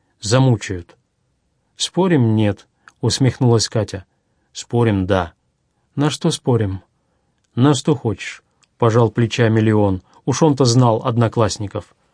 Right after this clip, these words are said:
«Скучно спорить, когда знаешь, что выиграешь», — вздохнула Катя.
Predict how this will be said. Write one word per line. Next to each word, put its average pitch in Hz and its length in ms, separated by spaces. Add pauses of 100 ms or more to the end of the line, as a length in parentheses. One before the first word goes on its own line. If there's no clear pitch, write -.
(580)
«Скучно - 560
спорить, 135 540
когда 113 560
знаешь, 107 680
что 113 440
выиграешь», — 104 800 (360)
вздохнула 117 560
Катя. 104 440